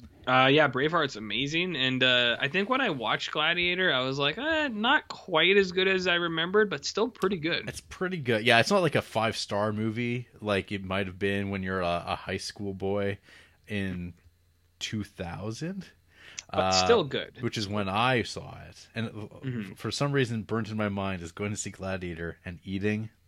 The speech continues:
Speaker 2: taco time afterwards. Eating a
Speaker 1: Yeah.
Speaker 2: crisp beef burrito.
Speaker 1: A crisp beef?
Speaker 2: Yep.
Speaker 1: See, I, I might have my m-, movies confused. I didn't get a crisp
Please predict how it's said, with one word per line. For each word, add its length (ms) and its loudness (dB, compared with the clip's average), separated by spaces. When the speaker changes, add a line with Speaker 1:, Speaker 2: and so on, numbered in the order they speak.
Speaker 2:
taco 340 -4
time 300 -10
afterwards. 760 -12
Eating 320 -2
a 180 -6
Speaker 1:
Yeah. 120 -6
Speaker 2:
crisp 560 -6
beef 400 -8
burrito. 500 -10
Speaker 1:
A 80 -6
crisp 640 -4
beef? 520 -6
Speaker 2:
Yep. 240 -2
Speaker 1:
See, 180 2
I, 300 6
I 40 4
might 200 4
have 120 4
my 120 4
m-, 340 0
movies 460 2
confused. 600 -6
I 100 0
didn't 180 2
get 100 2
a 60 2
crisp 380 -6